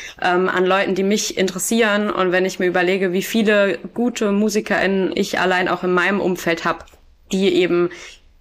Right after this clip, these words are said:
vielleicht seien's um die tausend monatliche HörerInnen haben, ähm,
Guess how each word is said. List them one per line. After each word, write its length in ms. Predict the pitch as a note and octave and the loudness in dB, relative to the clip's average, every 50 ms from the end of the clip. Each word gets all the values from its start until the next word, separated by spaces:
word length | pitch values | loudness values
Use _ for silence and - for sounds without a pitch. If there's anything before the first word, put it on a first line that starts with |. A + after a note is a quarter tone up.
| _ _ _ - - | _ _ _ -20 -8
vielleicht 440 | - - G3 F#3 F3+ F#3 F#3 - | -2 0 2 2 2 0 0 -2
seien's 380 | - - F#3 F3+ F3+ F3+ F3+ - | -2 0 0 2 2 0 0 -2
um 160 | - F#3+ F#3+ | -2 -2 -2
die 100 | F#3 F#3+ | -2 -2
tausend 460 | F3+ - G#3 G3+ G#3 A3 G#3+ G3 F3+ | -2 -2 0 2 2 2 0 0 -2
monatliche 580 | E3 F3 F3+ F3+ F3 E3+ - F#3 F3 - F#3+ F3+ | 0 0 0 0 0 -2 -4 -6 -4 -4 -2 0
HörerInnen 540 | F#3 F#3 F3+ F3 F3 E3 E3+ F3 F3+ F3 F3 | 0 0 0 0 0 0 0 0 0 0 0
haben, 400 | F3+ E3+ E3 F3 F#3 F#3 F#3 F3+ | 0 0 0 0 0 -2 -2 -2
ähm, 420 | - E3+ E3+ E3 E3 E3 E3+ E3+ | 0 0 0 0 0 0 0 -2